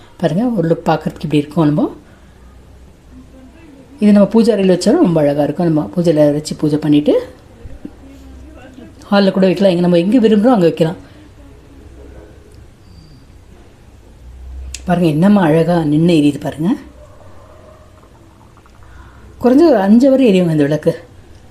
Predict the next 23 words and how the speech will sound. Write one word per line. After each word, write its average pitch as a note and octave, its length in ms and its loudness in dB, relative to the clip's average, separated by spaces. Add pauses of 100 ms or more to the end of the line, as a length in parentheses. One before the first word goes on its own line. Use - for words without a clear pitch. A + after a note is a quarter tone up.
(560)
அரை F3 140 0
ஸ்பூன் G#3+ 200 0
எண்ணெய் G#3+ 180 0
விட்டோம்னா G#3 280 0 (100)
ஒரு F#3 160 0
அஞ்சு F#3+ 240 2
ஹவருக்கு G#3 240 -2
மேலே F3 240 0
எரியும். F3+ 260 0 (880)
அதுக்கு A3+ 220 0
அடுத்தது A#3 340 2
அகல் G#3+ 240 2
விளக்கு F#3+ 300 0 (240)
நெய் F#3 200 0
கொண்டு F3+ 200 2
வச்சிருக்கேன். F3 460 -2 (680)
இதுவுமே G#3+ 320 2
கார்த்திகை F#3 400 0
தீபத்துக்காக E3 480 0
தான் E3 140 -2
ரெடி D#3 160 -2
பண்ணி D#3 180 0
வச்சிருக்கேன். E3 420 -2